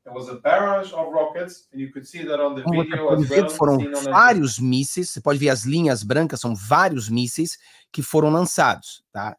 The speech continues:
Speaker 2: Aquele foi o lançamento que causou, ah, um dos mísseis cair no hospital.
Speaker 1: Jazeera and many other parts of footage, many rockets being fired,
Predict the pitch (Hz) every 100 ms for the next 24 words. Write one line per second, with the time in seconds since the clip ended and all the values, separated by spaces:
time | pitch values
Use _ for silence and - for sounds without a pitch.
0 | - 104 123 147 139 139 139 131 131 147
1 | 165 202 160 _ _ _ - 151 135 107
2 | 127 151 156 _ _ _ - 113 107 95
3 | 180 196 135 120 131 123 139 - 120 123
4 | 120 - 139 90 64 _ _ _ _ _
5 | 139 151 139 131 139 139 139 135 - 135
6 | 131 - 185 190 208 208 _ _ _ 139
7 | 190 190 180 170 151 - 165 143 139 180
8 | 214 226